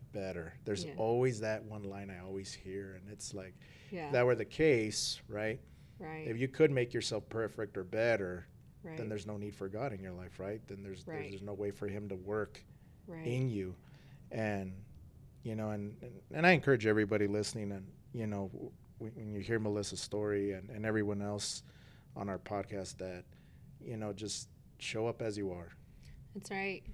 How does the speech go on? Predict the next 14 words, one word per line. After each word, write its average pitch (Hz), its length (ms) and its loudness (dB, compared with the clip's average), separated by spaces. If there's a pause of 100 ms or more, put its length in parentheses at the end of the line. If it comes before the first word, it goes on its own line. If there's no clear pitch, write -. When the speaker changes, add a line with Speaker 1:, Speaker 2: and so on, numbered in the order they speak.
(260)
Speaker 1:
You 117 140 -4
know, 101 200 -2
whether 101 300 2
you're, 98 340 0 (220)
you 104 80 -12
smoke, 110 480 0
you 95 100 -6
drink, 107 500 -4 (600)
you, 101 260 -6 (160)
whatever 143 340 12
the 139 60 6
case 131 260 2
may 120 120 0
be. 98 220 -6